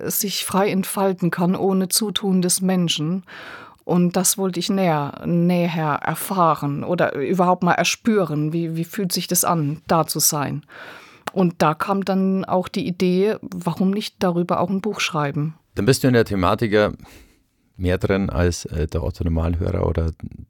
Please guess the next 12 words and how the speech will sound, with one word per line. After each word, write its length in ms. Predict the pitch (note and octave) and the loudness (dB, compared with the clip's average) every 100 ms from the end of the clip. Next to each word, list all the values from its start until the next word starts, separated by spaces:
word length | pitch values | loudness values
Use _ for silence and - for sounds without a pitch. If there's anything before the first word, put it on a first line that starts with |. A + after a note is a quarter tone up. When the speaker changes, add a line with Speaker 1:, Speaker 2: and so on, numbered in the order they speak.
| - | -10
Speaker 2:
die 100 | - | -8
Otto-Normalhörerin. 880 | - D#2+ D#2 F2+ F2+ F#2+ F#2+ G#2 G#2+ - - - _ | -6 -6 -4 -2 -2 -2 -2 -2 -4 -12 -20 -20 _
Ähm, 240 | E2+ E2 D#2+ | 0 0 0
ich 160 | - D#2+ | -6 -4
war 80 | F#2 | -2
nur 140 | - | 0
einmal 280 | F2 G2 F2+ | 0 -2 -2
im, 280 | E2+ E2+ E2 | 0 0 0
äh, 240 | E2 E2 | -2 -4
Nationalpark 800 | E2 F2 - E2+ F2 F2 E2+ - | -2 -4 -2 0 0 -2 -4 -4
Bayerischer 500 | - D#2+ G#2+ - G#2 | -4 0 0 0 0
Wald. 380 | - C3+ C#3+ - | 0 0 -2 -8